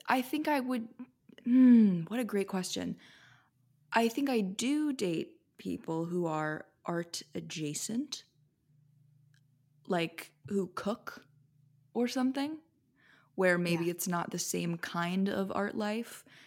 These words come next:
Speaker 1: that, like, a musician or, or an entertainer has, but there's still a creative drive. Um, I'm around artists so much, and I don't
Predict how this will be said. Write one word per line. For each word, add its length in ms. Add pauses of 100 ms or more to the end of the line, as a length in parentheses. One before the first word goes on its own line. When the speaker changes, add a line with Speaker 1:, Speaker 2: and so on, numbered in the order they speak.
(140)
Speaker 1:
that, 240
like, 240
a 340
musician 600
or, 300
or 180
an 100
entertainer 760 (320)
has, 460
but 360
there's 260
still 240
a 60
creative 720
drive. 640 (840)
Um, 600 (420)
I'm 360 (580)
around 760
artists 760
so 180
much, 560
and 100
I 100
don't 320